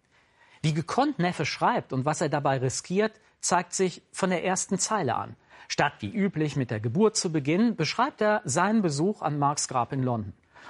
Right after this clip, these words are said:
und macht, wie nebenbei, auf den ersten Seiten klar, was sich wie ein roter Faden durch das gesamte Buch ziehen wird. Marx ist niemand, den man auf einen Sockel stellt. Marx ist einer, der genau hinsieht, kritisch und wach und dabei mit dem Herzen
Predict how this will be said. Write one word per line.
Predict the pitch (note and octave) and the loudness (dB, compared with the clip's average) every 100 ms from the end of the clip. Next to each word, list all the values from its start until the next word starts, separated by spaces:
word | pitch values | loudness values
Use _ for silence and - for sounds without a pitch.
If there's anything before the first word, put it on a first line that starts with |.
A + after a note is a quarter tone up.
| - | -2
und | D#3+ | 2
macht, | F3 A#3 - | 2 0 -4
wie | B2+ | -4
nebenbei, | A#2 A#2+ A#2+ C#3+ G3+ F3 | 0 0 2 2 2 0
auf | - | -2
den | C#3 | -4
ersten | D#3 G3 - E3+ | -2 -4 -2 -4
Seiten | C3+ C#3+ E3+ D#3+ | 0 0 0 -6
klar, | - C#3 D#3 F#3+ - - | -2 0 0 -2 -12 -4
was | D#3+ | -2
sich | D#3+ | 0
wie | A#3 | 0
ein | F3 | 0
roter | E3+ E3+ A3+ F3 | 2 2 2 0
Faden | - F3 G3 | 2 2 2
durch | F3 | -2
das | - D3+ | -2 -4
gesamte | C#3+ C3 D3+ E3+ C#3+ | -4 -2 -2 -2 -4
Buch | F3+ G3+ | -4 -4
ziehen | - - A#2+ A2 | -4 -4 -4 -6
wird. | G2+ - - - - - | -8 -14 -16 -20 -16 -2
Marx | D3+ F#3 - - | 2 2 2 0
ist | D#3+ - - | -2 -2 -2
niemand, | E3 A3 F3+ C#3 G3 - _ - | 2 2 4 0 0 -10 _ -4
den | D#3 | 0
man | D#3 E3+ | 0 0
auf | C#3+ | -2
einen | D3+ D#3 | -2 -2
Sockel | C3+ F3+ B2 | 0 0 0
stellt. | G2 - - - - _ - - | -6 -8 -12 -14 -20 _ -20 -2
Marx | D#3 G3+ - | 2 2 2
ist | F#3 | -2
einer, | - E3+ G#3+ | 0 0 2
der | E3 C#3+ | 0 2
genau | C#3+ D3+ G3 G#3 | 2 4 4 4
hinsieht, | E3 D#3+ E3 A3 - | 2 0 -2 -4 -4
kritisch | - G3 G3 F3+ | 2 2 4 0
und | D3 C3+ | 0 2
wach | D#3+ - | 2 2
und | E3+ D#3 | 0 2
dabei | D#3 D#3+ E3 E3+ _ _ _ | 2 2 2 0 _ _ _
mit | D3+ E3+ | -6 -4
dem | E3 | -2
Herzen | F#3 - - A2 | 0 0 -2 -6